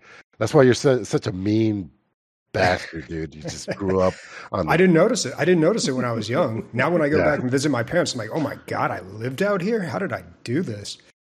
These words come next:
Speaker 2: Yeah,
Speaker 1: Yeah,
Speaker 2: I don't
Speaker 1: you
Speaker 2: like the heat. And when I play video games on my computer, that's really when it gets bad. Because, uh, my pl-, I live downtown, you know, got a cool breeze coming in. It's not too bad. But when I'm sitting at the computer and this thing's just cooking away,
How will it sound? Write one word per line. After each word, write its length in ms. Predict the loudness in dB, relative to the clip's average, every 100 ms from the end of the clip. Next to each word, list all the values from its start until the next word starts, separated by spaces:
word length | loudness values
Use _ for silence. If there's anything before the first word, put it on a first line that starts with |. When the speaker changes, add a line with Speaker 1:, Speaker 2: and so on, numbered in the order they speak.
| _ _
Speaker 2:
Yeah, 160 | -2 0
Speaker 1:
Yeah, 80 | 4
Speaker 2:
I 40 |
don't 120 | 6 6
Speaker 1:
you 60 |
Speaker 2:
like 140 | 4 4
the 120 | 0
heat. 240 | 0 -6 -20 -18 -4
And 240 | 0 2
when 140 | 2 2
I 60 |
play 200 | 2 0
video 300 | 0 2 2
games 280 | 2 -2 0
on 80 | 0
my 120 | 0
computer, 480 | 0 -2 0 0 0
that's 200 | -2 -2
really 540 | -4 0 2 2 0 -4 -6
when 120 | -4
it 80 | -4
gets 240 | -6 -8 -10
bad. 560 | -10 -10 -10 -12 -20 _
Because, 320 | -8 -2 -2
uh, 280 | -4 -10 -16 -6
my 180 | -2 -2
pl-, 160 | 0
I 80 | 0
live 240 | 0 -2
downtown, 560 | -2 -2 -2 -4 -2 -2
you 80 | 0
know, 180 | 0 0
got 220 | 0 -2
a 20 |
cool 220 | -2 -4
breeze 320 | 0 0 0
coming 240 | -2 -4 0
in. 160 | 0
It's 160 | -2 -4
not 240 | -6 -6
too 160 | -4 -4
bad. 360 | -4 -8 -8 -10
But 100 | -8
when 120 | -4
I'm 140 | -4
sitting 260 | -4 -6 -6
at 100 | -8
the 60 |
computer 480 | -6 -8 -4 -2 0
and 140 | 0 -2
this 180 | -4
thing's 180 | -6 -6
just 280 | -6 -8 -8
cooking 320 | -10 -10 -8
away, 460 | -8 -8 -8 -8 -10